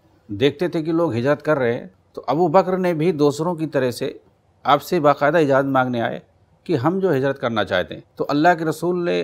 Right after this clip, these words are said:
आपसे कहा कि तुम्हें जो हमारे साथ असल में हिजरत करना है,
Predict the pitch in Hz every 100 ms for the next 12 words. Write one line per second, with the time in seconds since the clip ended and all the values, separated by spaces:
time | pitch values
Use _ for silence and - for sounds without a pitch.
0 | - 147 151 170 147 127 147 - _ -
1 | 165 202 202 190 - 160 190 190 156 147
2 | 160 156 151 147 131 127 120 104 101 98
3 | 98 85 78